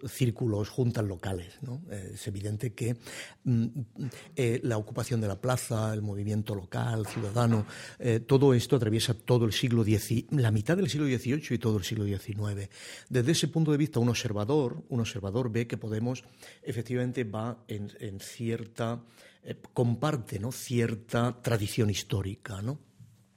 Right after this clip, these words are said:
Pero, claro, nuestra sociedad es muy diferente y, eh, y,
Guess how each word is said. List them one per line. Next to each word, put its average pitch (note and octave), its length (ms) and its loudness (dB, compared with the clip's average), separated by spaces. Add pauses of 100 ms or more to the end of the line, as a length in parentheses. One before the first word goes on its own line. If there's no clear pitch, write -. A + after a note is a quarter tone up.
(640)
Pero, D#3+ 220 4
claro, D3+ 240 4
nuestra G#2+ 260 2
sociedad G2 460 2
es A2+ 140 4
muy A2 160 8
diferente G#2+ 720 4 (500)
y, C3+ 460 6
eh, F#2+ 720 2 (440)
y, C3 380 4